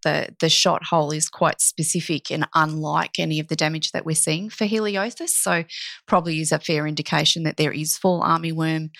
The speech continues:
kind of poking around the crop if that's what you're actually seeing. Uh,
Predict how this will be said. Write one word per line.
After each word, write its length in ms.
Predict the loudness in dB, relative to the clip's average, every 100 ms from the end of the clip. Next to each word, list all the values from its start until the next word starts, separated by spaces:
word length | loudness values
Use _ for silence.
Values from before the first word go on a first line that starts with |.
| -18 -18 -2
kind 200 | 0 2
of 60 |
poking 360 | 2 0 0 -2
around 260 | 0 0 -2
the 60 |
crop 280 | 0 0 0
if 140 | -2
that's 260 | 0 0 0
what 140 | -4
you're 160 | -4 -2
actually 440 | -2 0 -2 -2 -2
seeing. 420 | 0 0 -2 -6 -10 -10 0
Uh, 160 | 2